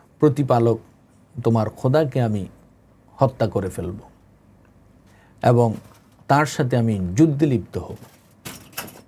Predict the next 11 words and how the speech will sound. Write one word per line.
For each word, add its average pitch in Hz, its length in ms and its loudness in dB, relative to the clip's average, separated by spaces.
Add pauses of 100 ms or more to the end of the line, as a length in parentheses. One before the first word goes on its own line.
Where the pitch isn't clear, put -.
(1500)
ইব্রাহিম 175 320 4
আলাইহিস 170 240 -2
সালাম 147 200 0
তখন 127 240 -2
আল্লাহর 120 380 2
পক্ষ 120 240 -4
থেকেই 127 300 0
বলেছিলেন 104 600 -4 (1000)
যে, 110 100 2
"হ্যাঁ 113 200 2
নমরুদ, 101 440 0